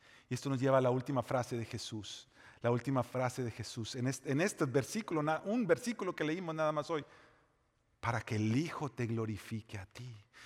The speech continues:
Dios ha depositado de, de su gloria. Dios ha manifestado su gloria en su creación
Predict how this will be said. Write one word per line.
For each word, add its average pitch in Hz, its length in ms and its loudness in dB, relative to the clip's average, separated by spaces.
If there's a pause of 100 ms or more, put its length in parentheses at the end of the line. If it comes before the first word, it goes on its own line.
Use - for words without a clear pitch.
(180)
Dios 143 320 0
ha 196 60 4
depositado 156 840 4 (840)
de, 123 540 -2 (100)
de 139 120 -2
su 135 180 -2
gloria. 151 300 4
Dios 151 200 2
ha 175 60 4
manifestado 190 1040 6
su 175 240 -2
gloria 139 500 2 (360)
en 143 160 2
su - 180 -2
creación 135 720 0